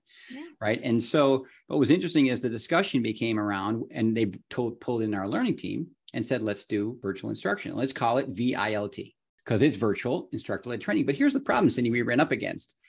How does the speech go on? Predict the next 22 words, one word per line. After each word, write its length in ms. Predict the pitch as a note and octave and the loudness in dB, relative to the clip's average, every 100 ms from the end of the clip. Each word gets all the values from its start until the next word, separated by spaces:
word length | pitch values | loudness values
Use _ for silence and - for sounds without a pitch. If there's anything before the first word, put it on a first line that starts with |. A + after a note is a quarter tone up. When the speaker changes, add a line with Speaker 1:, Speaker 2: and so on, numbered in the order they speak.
| _ | _
Speaker 2:
People 360 | - G#3 A#3+ - | -2 2 2 2
came 260 | F3 D#3+ | 4 6
in 300 | F3 D#3 A2 | 6 4 4
going, 260 | A2+ A2+ - | 2 2 2
"Oh, 160 | A3+ | 2
okay, 180 | C4 G3+ | 0 0
I 40 | C3+ | -2
get 200 | G#2+ - | -2 -4
this. 280 | A#2 - - _ | -6 -6 -16 _
It's, 280 | - - - _ C3 | -4 -4 -6 _ -2
it's 180 | B2 - | 0 -2
instructor-led 640 | A#2+ - E3+ F3+ F#3 E3 | -2 2 0 2 -2 0
training 480 | A#2+ G#2 G2+ C3+ - _ _ - | 0 0 0 -4 -8 _ _ 0
virtually." 460 | A#3 - A#2 G#2 | 2 2 0 2
And 120 | - G3 | 6 4
they 60 | |
came 240 | - F3+ F3+ | 6 2 4
in 80 | |
with 140 | E3+ - C3+ | 2 2 0
all 260 | D3+ G#3 | 2 4
the 160 | G3 F3+ | 4 2
expectations 920 | F3+ D#3+ C#3 C#3+ C3 - A2 A2+ | 0 -6 -4 -2 -2 -4 -8 -10